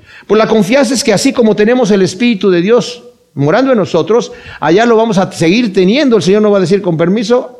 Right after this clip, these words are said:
te lo, nada más te lo, te, nada más te lo estaba prestando mientras estabas en la tierra". No, vamos a tener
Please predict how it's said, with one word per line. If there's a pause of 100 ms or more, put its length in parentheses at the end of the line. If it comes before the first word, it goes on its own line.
te
lo,
nada
más
te
lo,
te,
nada
más
te
lo
estaba
prestando
mientras
estabas
en
la
tierra". (500)
No, (580)
vamos
a (100)
tener